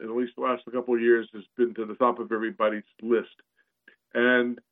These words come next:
so we'll, we'll kinda go through, I'll throw some things at you, and you can throw some things at me about some of the problems that exist in, in that. And let's start with a simple thing, like the plants. You know, you put, uh, a drip system in,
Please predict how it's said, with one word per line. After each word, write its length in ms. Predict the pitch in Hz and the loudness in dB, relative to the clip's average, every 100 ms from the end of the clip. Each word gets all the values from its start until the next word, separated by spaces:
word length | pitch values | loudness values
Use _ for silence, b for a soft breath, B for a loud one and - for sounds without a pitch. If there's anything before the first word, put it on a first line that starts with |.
| _ b _ | _ b _
so 100 | 175 | 6
we'll, 160 | 190 196 | 8 6
we'll 100 | 165 | 2
kinda 220 | 226 208 | 2 4
go 180 | 175 175 | 6 4
through, 160 | - 156 | 2 -2
I'll 80 | 139 | 0
throw 160 | 156 | -2
some 160 | 143 139 | -4 -6
things 220 | 143 135 | -4 2
at 220 | 135 127 131 | 2 2 0
you, 140 | 139 | -2
and 120 | 131 | -2
you 120 | 127 | -2
can 80 | 127 | -4
throw 140 | 123 123 - _ - | -2 -4 -6 _ -4
some 140 | 120 | -4
things 200 | 107 120 110 | -2 -2 0
at 80 | 117 | 0
me 160 | 127 139 | 2 4
about 320 | 120 117 120 _ _ - | 4 2 0 _ _ 0
some 120 | 180 | 4
of 40 | 196 | 4
the 60 | 180 | 4
problems 480 | 143 143 143 139 120 | 2 2 2 -2 0
that 140 | 123 | 2
exist 400 | 117 107 113 117 - | 0 -2 -4 -4 -6
in, 100 | 110 107 | -14 -12
in 100 | 113 | -8
that. 180 | 110 113 | -4 -4
And 160 | 117 113 _ _ _ - | -6 -16 _ _ _ -8
let's 120 | 180 | -4
start 240 | - 214 185 | 2 4 4
with 120 | 170 | 0
a 60 | 143 | -2
simple 280 | - 143 135 | -4 -4 -4
thing, 200 | 123 113 | -4 -2
like 180 | 117 120 _ | -2 -2 _
the 60 | 120 | -8
plants. 440 | - 156 160 156 _ _ _ | -4 -4 -4 -6 _ _ _
You 80 | 135 | -2
know, 60 | 127 | 2
you 160 | 123 | 2
put, 240 | 120 175 - _ - | 4 2 2 _ -8
uh, 560 | - 117 110 - - 92 | -4 -2 -2 -4 -6 -4
a 40 | 90 | 0
drip 160 | 143 - | 0 0
system 300 | 139 - 127 117 | -4 -2 -2 -2
in, 160 | 117 | -4